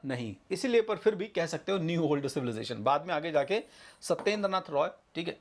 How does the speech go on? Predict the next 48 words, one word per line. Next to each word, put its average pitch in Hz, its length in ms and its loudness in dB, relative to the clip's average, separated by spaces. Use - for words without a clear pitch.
<clears throat> 165 340 -4
ये 147 100 -6
क्या 180 140 2
कहते 180 220 -4
हैं, - 100 -6
सुरेंद्र 170 340 0
नाथ 143 240 -4
रॉय 117 280 0
हैं, 147 140 -8
एस 180 140 -2
एन 214 100 4
रॉय, 165 220 6
noted 214 420 4
in 190 100 -8
the 220 200 -6
story 202 460 2
of 208 140 6
Indian 185 300 -4
archaeology, 120 500 -2
किताब 175 320 2
लिखी 180 260 -8
है 160 80 -2
उन्होंने 151 280 -2
एक, 202 140 -10
अ, 110 180 0
story 156 300 2
of 151 100 4
Indian 143 220 -2
archaeology, 123 480 -2
एस - 180 -4
एन 131 80 -2
रॉय 110 180 0
ने, 165 140 -6
इन्होंने 175 280 2
भी 170 80 2
एक्सकेवेशन 156 420 0
में 143 80 -2
बहुत 131 180 0
इंपॉर्टेंट 127 540 -4
रोल 131 220 0
प्ले 123 180 -4
किया 117 240 -4
है। 143 160 -6
ये 156 80 0
क्या 180 120 2
कह 175 100 -2
रहे 185 120 -2
हैं 214 80 -10